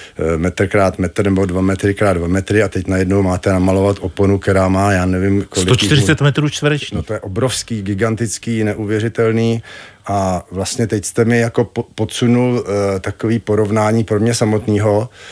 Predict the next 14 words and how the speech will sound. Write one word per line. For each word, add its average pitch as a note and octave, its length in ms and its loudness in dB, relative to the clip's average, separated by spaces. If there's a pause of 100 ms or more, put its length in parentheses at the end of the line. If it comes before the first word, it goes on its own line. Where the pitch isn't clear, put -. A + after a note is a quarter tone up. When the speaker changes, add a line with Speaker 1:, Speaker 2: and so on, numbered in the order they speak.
(220)
Speaker 1:
protože G#2 460 -2
jste - 180 0
říkal G#2+ 220 2
sto - 180 -2
čtyřicet G#2 400 2
metrů A2+ 240 2
čtverečních. F#2+ 520 0
Speaker 2:
Hmm. - 100 -20 (240)
Speaker 1:
No F2+ 80 -10
to G2 140 -6
je G2+ 80 0
neuvěřitelný B2 960 0
výkon, F#2 420 -4
jo. D#2 240 -4